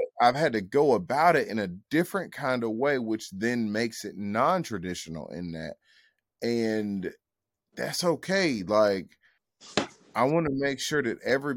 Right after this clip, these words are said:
in order for our traditions to continue, particularly in bird dogs,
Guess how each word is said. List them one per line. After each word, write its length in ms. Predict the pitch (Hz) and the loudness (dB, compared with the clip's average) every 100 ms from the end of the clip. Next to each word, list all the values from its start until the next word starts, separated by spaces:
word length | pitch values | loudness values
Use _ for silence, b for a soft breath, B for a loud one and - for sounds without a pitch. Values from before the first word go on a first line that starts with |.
| 104 | -4
in 120 | 117 123 | -4 0
order 280 | 139 151 | 0 0
for 220 | 143 117 107 | 0 2 2
our 120 | 120 | 2
traditions 720 | - 101 92 120 - 101 - | -2 -6 -4 -4 -6 -12 -12
to 120 | 104 | -12
continue, 800 | - 87 - 147 151 120 95 85 - | -10 -12 -10 -8 -6 -4 -4 -6 -10
particularly 840 | 117 - 175 160 131 117 110 110 | -8 -6 -6 -4 -2 0 0 -2
in 100 | 104 | -4
bird 360 | 87 110 170 139 | -2 0 2 0
dogs, 480 | 104 95 87 82 | 0 2 0 -4